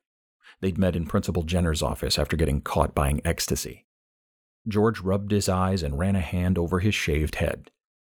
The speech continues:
"Come on, lady, you gotta go." "Oh my God,"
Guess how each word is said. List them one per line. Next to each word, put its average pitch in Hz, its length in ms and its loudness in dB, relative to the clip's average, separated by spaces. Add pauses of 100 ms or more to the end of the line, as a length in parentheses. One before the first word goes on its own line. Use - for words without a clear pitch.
(420)
"Come 110 260 2
on, 71 200 -2
lady, 73 280 0
you 85 220 0
gotta 101 240 2
go." 67 460 -2 (840)
"Oh 330 140 2
my 202 140 2
God," - 480 0